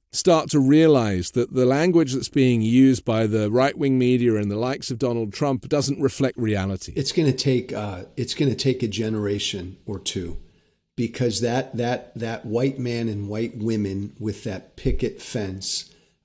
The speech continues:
Speaker 2: uh, turn on Fox News every night. Uh, and they're told the country is burning down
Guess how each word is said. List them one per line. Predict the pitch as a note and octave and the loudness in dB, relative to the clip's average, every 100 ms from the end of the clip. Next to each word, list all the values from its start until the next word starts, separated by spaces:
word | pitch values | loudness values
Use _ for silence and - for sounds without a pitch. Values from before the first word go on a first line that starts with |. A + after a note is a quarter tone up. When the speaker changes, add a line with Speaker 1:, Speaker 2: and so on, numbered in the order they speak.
| - | -12
Speaker 2:
uh, | A2 G2+ G2 | -8 -8 -6
turn | - C#3 A#2+ | -6 -2 -2
on | A2 G2+ | -4 -6
Fox | - G2+ F#2 - | -8 -8 -6 -6
News | G2 G2+ F#2+ | -6 -6 -8
every | F#2+ G2 | -10 -10
night. | F2+ F2 - _ _ _ _ _ _ _ | -12 -14 -20 _ _ _ _ _ _ _
Uh, | A2 G#2 | -10 -4
and | B2 A2 | -4 -2
they're | A#2+ A2 | 0 -2
told | - - C3+ A2+ A2 F#2+ | -4 2 4 4 -2 -8
the | G#2+ | -12
country | - B2 G#2 - G#2 G#2 | -6 -4 -4 -6 -8 -8
is | - A2 G2 | -6 -8 -8
burning | F#2+ A2 G#2 G2 F#2 | -8 -6 -4 -4 -6
down | F#2 D#2+ | -8 -10